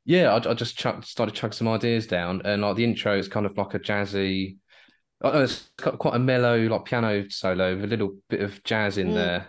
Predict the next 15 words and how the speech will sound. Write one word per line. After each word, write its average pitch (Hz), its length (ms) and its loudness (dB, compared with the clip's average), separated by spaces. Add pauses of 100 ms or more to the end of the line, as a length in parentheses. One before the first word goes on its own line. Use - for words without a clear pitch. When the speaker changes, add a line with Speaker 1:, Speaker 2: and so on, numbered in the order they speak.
(120)
Speaker 1:
uh, 87 60 -6
you 90 100 -4
can 92 120 -6
tell, 87 400 -4
uh, 95 280 0
and 107 100 -4
then 113 140 2
it 104 80 0
goes 107 320 -2
into, 98 640 -2 (500)
uh, 95 220 -2
some, 95 180 -8
like, 92 80 -2
really 104 220 0
nice, 98 560 -4